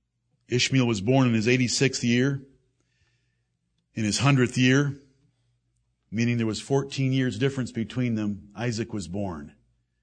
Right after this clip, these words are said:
When Isaac was weaned, and the calculations by Bible chronology indicate that that weaning, that celebration took place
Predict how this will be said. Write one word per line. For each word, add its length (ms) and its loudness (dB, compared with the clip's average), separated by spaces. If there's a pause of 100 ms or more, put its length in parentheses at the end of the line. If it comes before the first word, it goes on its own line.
(580)
When 120 -4
Isaac 340 0
was 160 0
weaned, 580 0 (520)
and 80 -8
the 60 -6
calculations 800 -2
by 200 -4
Bible 320 -4
chronology 640 -2
indicate 420 -2
that 100 -14
that 200 -2
weaning, 500 -2 (420)
that 160 -6
celebration 640 -2
took 260 -6
place 460 -2